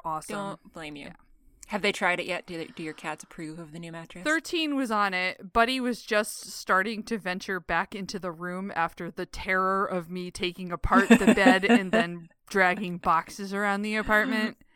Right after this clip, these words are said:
Speaker 2: Oh, yeah, that would be horrifying for Lily also.
Speaker 1: But then I walked into the room and he got scared that I was gonna do more things, so he left again.
Speaker 2: Oh. <laughs>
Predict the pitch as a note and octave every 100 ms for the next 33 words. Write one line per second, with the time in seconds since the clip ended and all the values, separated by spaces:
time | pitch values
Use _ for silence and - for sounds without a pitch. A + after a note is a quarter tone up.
0 | _ - F#3+ F3 D#3+ - E3 E3 E3 D3+
1 | D3+ - C#3+ C#3 - C#3 B2+ - - -
2 | - F3 - G3+ G#3+ A3 A#3 - G3+ G#3+
3 | G3 F#3 G#3 F#3+ F3+ E3+ F#3 F3 F3 G3+
4 | F3+ E3 - F#3+ F3 F3 E3 E3+ F3+ F3
5 | F#3 E3+ - G3+ F#3+ F3+ E3+ F3+ F3+ E3
6 | E3 F3 - F#3 F3+ F3 E3 - E3+ D#3
7 | D3+ D#3+ D#3+ _ _ _ _ _ A3 A3+
8 | F3+ F3 - - - - - - _ _
9 | - - _ _ - _ _ _ _ _
10 | _ - D4+ D4 C#4 C4+